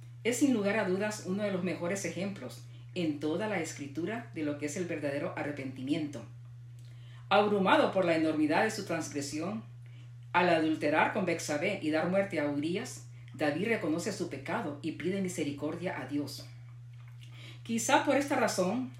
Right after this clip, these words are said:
leemos en Patriarcas y Profetas que la petición de toda alma debiera ser la de David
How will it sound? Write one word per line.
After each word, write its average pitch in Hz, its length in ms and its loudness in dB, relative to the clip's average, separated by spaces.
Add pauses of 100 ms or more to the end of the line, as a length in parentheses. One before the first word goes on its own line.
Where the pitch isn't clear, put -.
(140)
leemos 175 380 2
en 202 100 0
Patriarcas 175 540 0
y - 20 -14
Profetas 160 600 -4 (300)
que 185 120 4
la 170 140 8
petición 170 420 2
de 220 120 4
toda 208 340 6
alma 202 180 2
debiera 185 300 4
ser 190 220 0
la 190 100 2
de 170 100 2
David 156 360 0